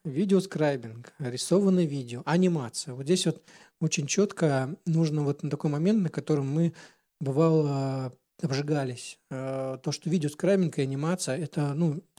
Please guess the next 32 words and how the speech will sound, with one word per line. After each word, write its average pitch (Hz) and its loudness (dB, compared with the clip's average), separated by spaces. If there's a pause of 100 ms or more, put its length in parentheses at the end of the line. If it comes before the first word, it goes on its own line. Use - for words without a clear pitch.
(180)
несколько 160 0
разные 135 2
вещи. 135 -4
Люди, 180 0
бывает, 156 0
это 135 -8 (560)
заодно. 147 0
Анимация — 170 2
это - -10
когда 156 -2
кто-то 185 -6
бегает, 147 -2
да, 156 0
там, 120 -6 (340)
прыгает, 147 0
что-то 180 -4
полетело 165 -2
куда-то, 135 -4 (320)
что-то, 143 -2
кто-то - -4
побежал. 131 -6 (340)
Ну, 127 -6
такое. 127 -2
То - -2
есть - -4
видеоскрайбинг — 175 4
это 151 2
не 135 0
анимация. 139 -2
Когда 151 0
вот 165 4
вы 156 4